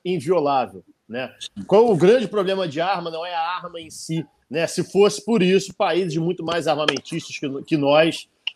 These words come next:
teriam muito mais problemas que a gente, não é assim. A gente sabe que não é assim, né? É, a questão é a arma com responsabilidade. Eu costumo dizer que quem gosta de arma por arma, arma por si só, sem responsabilidade, ou é puta ou é vagabundo.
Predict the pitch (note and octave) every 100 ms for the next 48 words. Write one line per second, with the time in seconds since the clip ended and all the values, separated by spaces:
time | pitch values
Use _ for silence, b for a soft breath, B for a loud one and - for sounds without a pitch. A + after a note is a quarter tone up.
0 | - F3+ F3+ E3+ F#3 E3 E3 D#3+ D#3+ C#3
1 | D3 D3 E3+ C#3+ D#3+ D3 F3+ E3+ D#3 D#3+
2 | C#3+ - B2 G#2+ _ _ _ - G#2+ A2
3 | B2+ - C3 B2+ C3 - G2+ F2 _ _
4 | _ A2 A#2+ B B - C#3 C#3+ C#3+ C#3
5 | C#3 C3+ D3+ D3+ F#3 - G3 A3+ F#3+ D#3+
6 | E3 F#3 A3 - F#3+ G3 G#3+ G3+ G3 -
7 | G3+ G3 G#3 G#3 C4 G#3 B2+ F#2 _ _
8 | _ _ _ _ _ _ _ _ _ -
9 | C3 - F#3+ F3+ D#3 G3+ G3+ A3+ A#3 G#3
10 | G3+ G#3 E3 F#3+ E3 C#3+ C#3+ - F#3 D#3+
11 | F#3+ F3 B2+ - F3 F3+ F3 - F3 -
12 | D#3+ E3 D#3 F3 E3+ D#3+ E3 D#3+ E3+ D#3+
13 | C#3+ E3+ F#3+ D3+ - F#3+ G#3 F#3+ - F3+
14 | G#3 G#3+ G3+ G3+ G3+ G3 D#3+ E3+ C3